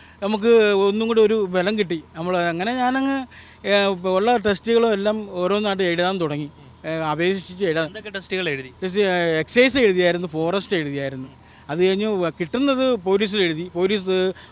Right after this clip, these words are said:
Speaker 1: പോലീസ് എഴുതിയില്ല, അപ്ലൈ ചെയ്തു. അപ്ലൈ ചെയ്ത് കഴിഞ്ഞിട്ട് വന്നപ്പം എനിക്ക് ഫോറസ്റ്റിലും വന്നായിരുന്നു. ആദ്യം വന്നത് പോലീസിലാണ് എനിക്ക് വന്നത്. അപ്പോൾ എന്നാൽ പിന്നെ ആദ്യം തന്നെ അത്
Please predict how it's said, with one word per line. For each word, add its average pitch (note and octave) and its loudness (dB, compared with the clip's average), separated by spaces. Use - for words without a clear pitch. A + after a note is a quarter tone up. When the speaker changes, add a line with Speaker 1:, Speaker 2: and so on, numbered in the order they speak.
Speaker 1:
പോലീസ് G3+ 4
എഴുതിയില്ല, A3 4
അപ്ലൈ A#3 4
ചെയ്തു. D3+ 4
അപ്ലൈ E3+ 6
ചെയ്ത് A3 6
കഴിഞ്ഞിട്ട് A3 4
വന്നപ്പം A#3 2
എനിക്ക് A3 0
ഫോറസ്റ്റിലും G#3+ 0
വന്നായിരുന്നു. D3+ -4
ആദ്യം B3+ 4
വന്നത് A3+ 4
പോലീസിലാണ് F3+ 2
എനിക്ക് D3+ -6
വന്നത്. C#3 -8
അപ്പോൾ D#3+ -4
എന്നാൽ E3 -2
പിന്നെ G#3+ 0
ആദ്യം G3+ -2
തന്നെ A3 -2
അത് F3+ -8